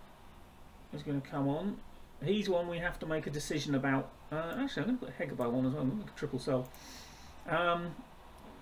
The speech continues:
before the season is up, 'cause he's out of contract. He's on over a million a year, and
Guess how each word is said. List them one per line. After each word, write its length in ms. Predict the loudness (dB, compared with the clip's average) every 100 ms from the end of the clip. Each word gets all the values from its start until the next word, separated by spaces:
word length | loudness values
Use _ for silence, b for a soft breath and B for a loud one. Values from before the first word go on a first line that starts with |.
| -16 -16 B B B 0
before 360 | 0 6 6 8
the 80 |
season 380 | 8 6 4 0
is 140 | 0 2
up, 200 | 2 0
'cause 100 | -2
he's 120 | 2
out 100 | 2
of 100 | 0
contract. 720 | 0 2 4 2 2 -4 -2
He's 160 | 0 0
on 280 | -2 -4 8
over 300 | 10 12 10
a 40 |
million 540 | 10 4 4 4 4 2 -12 -18 -10 -2
a 60 |
year, 480 | 0 4 4 4 2 -6 -18 -10
and 460 | -4 -2 0 0 -2